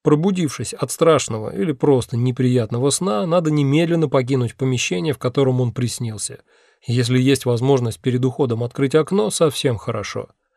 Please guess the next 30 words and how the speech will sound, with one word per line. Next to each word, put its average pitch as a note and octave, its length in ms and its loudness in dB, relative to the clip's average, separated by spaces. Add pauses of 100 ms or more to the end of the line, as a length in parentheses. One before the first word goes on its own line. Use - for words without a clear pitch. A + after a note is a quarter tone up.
(220)
Через B2+ 240 -2
полчаса G3+ 520 0
можно D#3 280 2
возвращаться B2+ 800 -2 (300)
и F#3 80 -2
ложиться F3 420 0
спать. - 480 -8 (240)
Продолжения A#2+ 800 -2
не A#2 180 -2
будет. G#2+ 480 -10 (340)
Метод A#2 480 0
дурацкий, B2 580 -2
но E3+ 140 -4
хороший. B2 680 -4 (520)
В - 80 -20
том G#3 140 0
смысле, A3+ 320 0
что E3+ 200 0
он C#3 120 4
работал. C#3+ 580 2 (540)
И C3+ 80 -4
почему C3+ 400 0
в D3+ 80 -4
таком C3 300 -4
случае D3+ 340 -2
не C3 120 0
применить B2+ 440 0
его A#2 160 0
сейчас? A2+ 640 -6 (260)
Смотреть B2+ 640 0